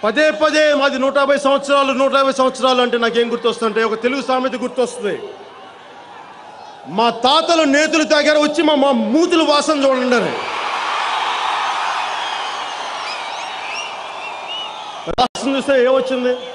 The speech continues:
ఇది వచ్చింది. మనందరం ప్రేమించే మొట్టమొదటి భారత ప్రధాని శ్రీ పండిట్ జవహర్లాల్ నెహ్రూ కుటుంబీకులే కావచ్చు,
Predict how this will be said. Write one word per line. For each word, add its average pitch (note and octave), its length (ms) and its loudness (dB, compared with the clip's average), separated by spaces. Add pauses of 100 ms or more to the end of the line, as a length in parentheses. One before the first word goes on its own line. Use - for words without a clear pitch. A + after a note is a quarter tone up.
(120)
ఇది G3+ 180 0
వచ్చింది. G3+ 520 -2 (4000)
మనందరం C4 540 2
ప్రేమించే C4 840 0 (1300)
మొట్టమొదటి A#3+ 680 2
భారత A#3 440 0
ప్రధాని A#3+ 340 2
శ్రీ A#3+ 180 -4
పండిట్ A#3 380 -2
జవహర్లాల్ A#3 540 4
నెహ్రూ A#3 420 4 (400)
కుటుంబీకులే D4 640 4
కావచ్చు, D4 680 2